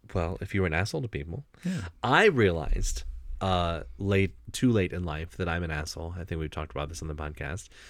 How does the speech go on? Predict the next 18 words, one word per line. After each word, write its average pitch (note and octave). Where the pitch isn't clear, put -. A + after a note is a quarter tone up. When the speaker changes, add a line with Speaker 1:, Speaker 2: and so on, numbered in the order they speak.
Speaker 1:
'cause G#2
I G#2+
watched F#2+
a G2
lot F2
of E2
nineties D#2+
sitcoms D#2+
growing C#2+
up. E2
You F2
know, D#2
The D#2
Golden C#2+
Girls D2+
and B1+
Frasier, D2+
and, D2